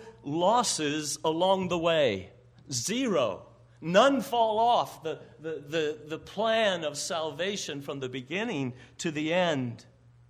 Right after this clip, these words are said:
None he foreknew and predestined who will not also be called, justified, and glorified. So I say, what an amazing passage this is. It, it has to be divine.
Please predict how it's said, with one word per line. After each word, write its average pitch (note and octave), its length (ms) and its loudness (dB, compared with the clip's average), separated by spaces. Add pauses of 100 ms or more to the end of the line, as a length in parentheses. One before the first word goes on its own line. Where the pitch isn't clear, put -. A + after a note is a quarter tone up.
(880)
None E3 340 4
he G3+ 200 4
foreknew G3 500 0
and F#3+ 140 -2
predestined D#3+ 880 -6 (500)
who D3+ 80 -4
will C#3 120 -2
not C#3 220 4
also C#3+ 400 0
be B2 120 -10
called, B2 400 -8
justified, A2 720 -6
and G2+ 160 -10
glorified. G#2 680 -8 (1300)
So G#3+ 180 -8
I F#3 60 -2
say, D#3+ 200 -6
what G3 280 -8
an F3 120 -8
amazing D3 680 -8
passage B2 720 -10
this C#3+ 260 -10
is. F#3 560 -8 (720)
It, G#3 180 2
it F#3+ 60 -2
has C#4 460 2
to F#3 140 -8
be D#3+ 200 -8
divine. A#2+ 560 -6